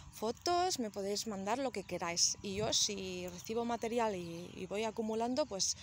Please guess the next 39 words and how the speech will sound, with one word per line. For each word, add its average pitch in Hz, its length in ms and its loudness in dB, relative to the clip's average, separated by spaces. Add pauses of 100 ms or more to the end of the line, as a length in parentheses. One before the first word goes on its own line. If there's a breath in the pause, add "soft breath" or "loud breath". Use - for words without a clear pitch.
(440 loud breath)
puedo 233 120 6
hacer 254 240 4
un 202 160 -2
vídeo 196 360 -2 (200)
con 226 100 0
las 208 140 0
cosas - 220 -2
que - 80 -6
me 202 100 -6
enviáis 196 540 2
y, 196 280 -2
y 190 80 -2
os 180 100 -2
voy 190 140 0
a 190 100 2
comentar 190 520 0
y 220 80 0
os 185 100 -6
voy 185 140 -2
a 196 60 -2
poner 185 260 -4
vuestro 175 320 -6
nombre 254 420 -2
y, 175 200 -10 (200)
y 170 60 -10
una 185 140 -4
dedicatoria. 170 600 -4 (460 loud breath)
Así 202 220 0
que 202 120 -4
nada, 160 240 -6
espero 190 340 -4
que, 180 280 -4 (640 loud breath)
que 208 140 0
vamos, 208 600 0 (180)
eh, 185 460 -2 (560 loud breath)
haciendo 214 360 2
cositas 190 420 -2
juntos 262 460 2
y, 175 420 -4